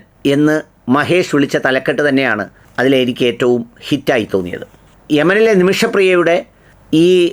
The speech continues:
വധശിക്ഷ മാറ്റിവെക്കലുമായി ബന്ധപ്പെട്ട് സമൂഹത്തിലെ നാനാ തുറകളിൽപ്പെട്ട ആളുകൾ കാന്തപുരം എ പി അബൂബക്കർ ഉസ്താദിനെ അഭിനന്ദനങ്ങളും ആശംസകളും കൊണ്ട് മൂടുകയാണ്. വ്യത്യസ്തമായി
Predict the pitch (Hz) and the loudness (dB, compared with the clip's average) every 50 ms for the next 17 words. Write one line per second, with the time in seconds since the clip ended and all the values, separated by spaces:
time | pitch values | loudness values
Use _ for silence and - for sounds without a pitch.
0 | - 151 139 151 151 185 180 - 208 196 - 220 240 - - - - 190 185 175 | -2 -2 -2 0 0 -2 -2 -2 -4 -2 -2 0 0 0 0 0 0 0 0 0
1 | - 185 175 175 170 170 165 170 156 151 147 131 - - 147 - - 104 - - | 0 0 0 2 2 0 0 0 0 0 0 -2 -2 -2 -4 -4 -4 -6 -8 -10
2 | _ _ _ - - - - - - - - 156 156 180 190 185 196 196 202 185 | _ _ _ -20 -20 -20 -20 -20 -8 -4 -2 0 2 2 2 2 0 0 0 0
3 | 185 180 175 165 170 175 185 185 196 185 180 165 165 170 175 175 175 170 175 165 | 0 2 2 0 2 2 0 0 0 2 2 2 2 2 2 0 0 0 -2 -2
4 | - 165 151 139 143 135 123 101 - - _ _ _ _ _ _ _ - - 143 | 0 0 0 0 0 0 0 -2 -4 -8 _ _ _ _ _ _ _ -4 -2 0
5 | 156 160 175 175 180 180 175 175 - _ - 156 151 156 156 180 180 165 143 151 | 0 0 0 0 0 0 -2 -4 -6 _ -2 -2 -2 0 2 0 0 2 2 2
6 | 165 160 160 156 170 160 156 - - 156 143 135 120 104 90 - _ _ _ _ | 2 0 0 0 -2 -2 -2 -2 -2 0 0 0 -2 -4 -6 -10 _ _ _ _
7 | _ _ - 131 131 120 135 165 175 170 170 165 165 160 160 160 156 - - _ | _ _ -4 -4 -2 0 0 0 0 0 0 0 0 0 0 0 0 -2 -6 _
8 | _ - 139 139 151 156 - 175 165 147 - 160 160 156 147 139 143 123 127 135 | _ -4 -2 -2 -2 -2 -4 -4 -4 -2 -2 0 0 0 0 0 0 0 0 -2
9 | 135 - - _ _ - 131 131 131 139 139 135 135 131 123 101 87 85 90 - | -2 -4 -8 _ _ -2 0 0 2 2 2 2 2 2 0 0 -2 -4 -8 -12
10 | - _ _ _ _ _ - - - - 123 139 143 135 - 196 190 - 214 190 | -18 _ _ _ _ _ -20 -20 -10 -4 -2 -2 0 0 0 -2 0 0 0 0
11 | 196 196 190 185 | 2 2 2 2